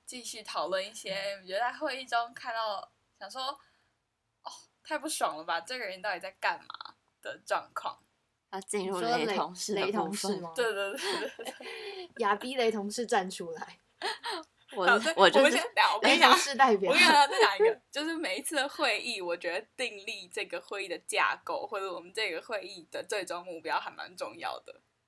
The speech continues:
Speaker 2: 嗯。
Speaker 3: 哦，
Speaker 1: 好吗？
Speaker 3: 嗯，嗯。
Speaker 1: 所以我们现在就来定义这个讨论的目标。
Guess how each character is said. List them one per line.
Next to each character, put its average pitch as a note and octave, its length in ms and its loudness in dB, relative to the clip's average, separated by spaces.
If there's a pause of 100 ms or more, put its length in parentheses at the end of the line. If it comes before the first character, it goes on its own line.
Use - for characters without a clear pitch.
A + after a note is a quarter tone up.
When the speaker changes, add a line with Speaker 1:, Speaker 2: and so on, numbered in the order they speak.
Speaker 2:
嗯。 - 100 -8
Speaker 3:
哦， F3+ 380 2
Speaker 1:
好 E3+ 120 -4
吗？ - 300 -12
Speaker 3:
嗯， G3 60 -8
嗯。 G3 40 -4
Speaker 1:
所 C#4 100 8
以 D4 40 8
我 C#4 120 6
们 - 100 2
现 D4+ 120 2
在 B3 80 2
就 B3+ 100 4
来 G#3+ 100 6
定 A3+ 220 -2
义 A3 180 -4
这 A3 140 2
个 A#3+ 120 4
讨 D#3+ 200 -4
论 F3+ 140 0
的 F3 80 -6
目 F3 200 -10
标。 D#3 440 -4